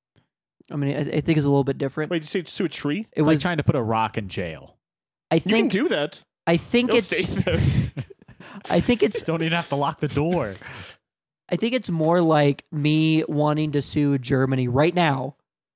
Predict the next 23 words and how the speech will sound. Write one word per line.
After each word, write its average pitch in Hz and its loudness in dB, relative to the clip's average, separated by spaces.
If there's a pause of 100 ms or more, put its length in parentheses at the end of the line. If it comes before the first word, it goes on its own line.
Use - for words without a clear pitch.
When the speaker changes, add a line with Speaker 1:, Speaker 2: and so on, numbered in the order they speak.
(380)
Speaker 1:
because 147 6
they 139 6
did 131 4
the 127 0
Holocaust. - -6 (880)
Speaker 2:
You 170 -4
like 349 -4
to - -8
bring 165 -6
up - -8
tragedies 127 -6
a 123 -6
lot. 123 -4 (1300)
Speaker 1:
Wait, 156 6
that's 165 2
Speaker 2:
Do 190 -2
you 285 2
have 466 -2
a 440 -4
chip - -4
on 269 0
your 311 0
shoulder? 339 -2